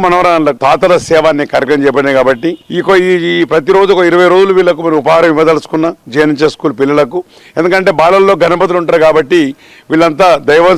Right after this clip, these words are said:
సమాన పిల్లలు, దేవుడు చల్లని వారే అంటారు కాబట్టి వాళ్ళ దీవెనలు మనకు ఉండాలన్న ఉద్దేశంతో వీళ్ళకు ఉపహారం పెట్టడం జరిగింది. అలాగే ఈ యొక్క వీడియోను చూసి ప్రతి ఒక్కరు కూడా దయచేసి ఇదివరకు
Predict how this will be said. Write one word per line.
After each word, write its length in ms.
సమాన 360
పిల్లలు, 340
దేవుడు 280
చల్లని 340
వారే 220
అంటారు 240
కాబట్టి 300
వాళ్ళ 120
దీవెనలు 380
మనకు 220
ఉండాలన్న 320
ఉద్దేశంతో 560
వీళ్ళకు 240
ఉపహారం 340
పెట్టడం 320
జరిగింది. 320
అలాగే 300
ఈ 60
యొక్క 220
వీడియోను 480
చూసి 260
ప్రతి 260
ఒక్కరు 300
కూడా 180
దయచేసి 500
ఇదివరకు 320